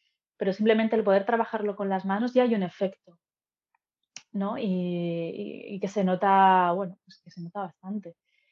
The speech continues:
Hay puntos para bajar la fiebre, hay puntos para, pues, para trabajar la energía, por ejemplo, de los ojos, ¿no? Yo en el masaje facial estos los utilizo muchísimo,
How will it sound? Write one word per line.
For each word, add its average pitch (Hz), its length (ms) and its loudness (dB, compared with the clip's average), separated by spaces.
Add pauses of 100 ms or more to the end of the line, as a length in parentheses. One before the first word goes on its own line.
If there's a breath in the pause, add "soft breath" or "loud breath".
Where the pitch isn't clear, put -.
(260)
Hay 190 100 2
puntos 190 300 0
para 180 160 0
bajar 180 260 0
la 170 160 -4
fiebre, 262 580 6
hay 214 160 4
puntos 196 440 -2
para, 175 1120 2
pues, 202 140 -8
para 185 220 0
trabajar 185 400 2
la 226 100 6
energía, 202 640 4
por 202 100 -2
ejemplo, 196 340 2
de 180 120 4
los 175 200 0
ojos, 214 320 2
¿no? 202 140 0
Yo 220 100 2
en 196 60 0
el 196 80 -2
masaje 202 340 -6
facial 208 380 0
estos 214 260 -10
los 202 120 -8
utilizo 190 400 -2
muchísimo, 196 640 -6